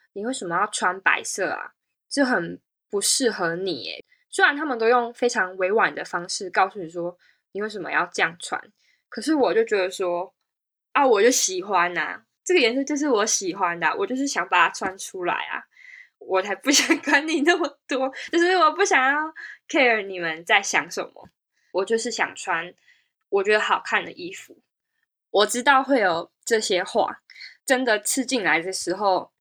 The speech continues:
你就可以确认说，你到底有没有真的放下你对身材的这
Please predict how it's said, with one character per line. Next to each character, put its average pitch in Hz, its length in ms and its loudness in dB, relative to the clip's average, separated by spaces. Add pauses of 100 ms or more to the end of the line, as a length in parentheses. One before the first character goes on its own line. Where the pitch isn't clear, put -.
(120)
你 196 100 -8
就 254 140 2
可 277 160 2
以 196 40 0
确 233 200 -2
认 214 240 -2
说， 196 320 -4 (360)
你 175 340 -6
到 233 120 2
底 175 80 -2
有 165 60 0
没 165 100 -2
有 156 240 -2 (160)
真 226 160 2
的 202 200 2
放 202 340 -2
下 190 440 2 (160)
你 175 160 -6
对 208 200 0
身 190 220 -4
材 170 180 -2
的 156 80 -4
这 165 180 -4